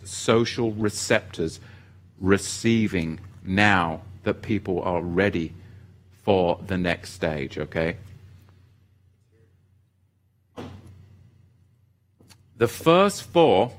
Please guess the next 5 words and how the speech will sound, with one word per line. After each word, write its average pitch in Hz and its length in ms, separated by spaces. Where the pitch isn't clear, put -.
that 117 120
we 117 320
saw 117 720
last 120 680
year 107 380